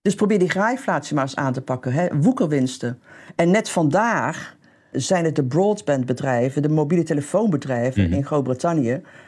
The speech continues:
Speaker 1: die nu, ehm, eh, ondervraagd worden, volgens sommigen veel te beleefd, door Britse ministers van Financiën en Economische Zaken over de reden voor de hoogste prijsstijgingen in dertig jaar.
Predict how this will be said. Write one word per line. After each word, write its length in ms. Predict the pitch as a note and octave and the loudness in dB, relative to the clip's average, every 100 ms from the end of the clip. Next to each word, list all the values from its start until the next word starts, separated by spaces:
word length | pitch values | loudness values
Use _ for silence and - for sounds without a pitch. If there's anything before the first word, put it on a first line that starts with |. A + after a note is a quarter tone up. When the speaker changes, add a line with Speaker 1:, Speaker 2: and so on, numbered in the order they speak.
| - - | -14 -4
Speaker 1:
die 680 | D3 F#3 F3 F3 E3+ - | 2 4 4 2 0 -4
nu, 680 | - D3+ F#3 G#3+ F3+ C#3 - | 0 2 2 2 2 0 -4
ehm, 680 | - C#3 C3+ C3 B2+ B2+ B2 - | -2 0 2 2 0 0 -4 -4
eh, 280 | - C3 B2 - | -4 -2 -2 0
ondervraagd 840 | D3+ C3+ B2 - C#3+ F3+ F3+ - - | 0 0 -2 -2 0 0 -2 -6 -4
worden, 440 | B2 B2 C#3 - - - - - _ | -2 0 -2 -6 -14 -20 -20 -20 _
volgens 300 | - D#3+ C#3+ | -4 -2 0
sommigen 300 | - D3+ B2+ | 0 0 0
veel 220 | A#2 E3+ D3+ | 0 0 0
te 100 | B2 | 0
beleefd, 580 | C#3+ C#3+ C3 B2 - - | 0 2 0 -4 -10 -6
door 560 | C3 B2+ F3+ D#3+ C#3 - - A#2+ | -2 2 4 4 2 0 -6 -4
Britse 580 | C3 D#3+ - C#3 B2+ - | -2 -2 -2 0 0 0
ministers 500 | B2+ C#3 D#3 C3 B2+ | 2 2 0 -4 -4
van 160 | C3 | -4
Financiën 380 | A#2 C3 C3+ C#3 | 0 0 0 0
en 60 | C3 | 0
Economische 380 | C3+ B2+ A#2+ B2+ | 0 0 -2 -2
Zaken 440 | D#3+ D#3+ D#3 B2 - - - | -2 -2 -4 -6 -10 -20 -2
over 480 | E3 E3+ D#3+ C#3+ C#3+ - | 2 4 4 0 0 -4
de 180 | C3 C#3 | 0 2
reden 340 | D3 F3+ C#3+ | 2 2 0
voor 120 | B2+ C#3 | 0 0
de 80 | |
hoogste 680 | C#3 A#2 C3+ E3 E3 - - | -2 -2 0 0 0 -4 -8
prijsstijgingen 880 | - D#3 E3 D#3+ - B2 B2 C3 C#3 | -4 -2 0 -2 -2 -2 0 -2 0
in 200 | D3 C#3+ | 2 2
dertig 420 | B2 D#3 - C3+ | 0 -4 -4 -4
jaar. 440 | F#3+ G3 C3 B2+ | -2 -2 -2 -6